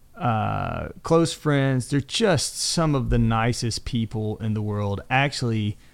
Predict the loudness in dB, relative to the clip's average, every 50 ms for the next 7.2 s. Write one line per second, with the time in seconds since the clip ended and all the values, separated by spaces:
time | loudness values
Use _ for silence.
0 | -20 _ -20 -20 _ -20 _ _ -20 _ _ -20 -20 _ -16 -8 -2 0 2 2
1 | 2 2 0 -2 -4 -2 0 0 0 0 -2 -6 -12 -20 _ _ -20 -20 -20 -20
2 | _ -12 -6 -4 -2 -2 -2 -2 -4 -4 -6 -8 -10 -4 -4 0 2 2 2 2
3 | 0 -4 -4 -2 -2 -2 -2 -4 -6 -4 -2 0 0 2 0 0 -2 -4 -6 -14
4 | -20 -20 -20 -20 -18 -10 -8 -8 -8 -8 -10 -12 -14 -14 -18 -20 -20 -16 -6 0
5 | 2 2 4 6 4 4 6 4 2 0 0 0 0 0 0 -2 -2 -4 -4 -2
6 | 0 0 2 2 2 2 0 0 -2 -4 -4 -2 -2 0 0 0 0 0 -2 -4
7 | -4 -6 -8 -8